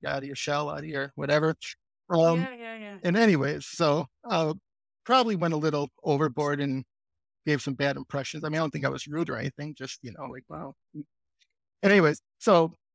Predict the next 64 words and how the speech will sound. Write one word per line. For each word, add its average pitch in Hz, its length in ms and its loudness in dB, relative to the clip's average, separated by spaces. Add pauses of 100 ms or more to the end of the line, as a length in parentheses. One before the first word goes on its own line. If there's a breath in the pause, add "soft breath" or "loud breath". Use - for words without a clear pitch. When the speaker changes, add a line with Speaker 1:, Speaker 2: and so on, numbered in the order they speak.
(540)
Speaker 1:
uh, 127 160 -10
going 196 180 2
back 180 200 4
to 190 80 2
my 151 200 4
introvert, 165 540 -2
like, 147 200 -4
I 160 60 4
would 165 120 0
never 160 240 0
go 143 140 0
up 139 120 0
to 139 100 -10
someone 139 300 0
and 131 120 -4
just, 131 220 -8
like, 131 200 -12
start 127 220 -6
talking 135 320 -4
to 131 100 -12
'em, 131 240 -10
you 143 100 -6
know, 131 120 -2
the 131 120 -8
next 139 220 -8
day. 165 140 2
But 143 120 -8
I 139 60 -4
saw 143 180 -2
Matt 139 260 -4
at 135 120 -14
breakfast - 320 -4
the 147 60 -8
next 135 220 -6
morning. 135 280 -8
I 135 60 -10
thought, 151 220 -8
"Okay, 139 420 -2
he 147 60 -10
must 156 220 -6
remember 147 220 -2
me 139 120 -6
from 147 120 -10
the 143 60 -2
night 143 120 -6
before. 147 300 -2 (440)
Um, 139 360 0
I'll 156 100 -8
just 147 160 -8
go 147 100 -2
say 151 160 -6
hi." 160 260 0 (240)
And 147 80 2
I 147 60 0
said, 135 200 -4
"Hi," 156 160 0
and 143 140 -4
he 147 60 -8
gives 151 260 2
me 143 80 4
this 143 220 -2
weird 143 280 -2
look, 147 260 -4
like, - 240 -6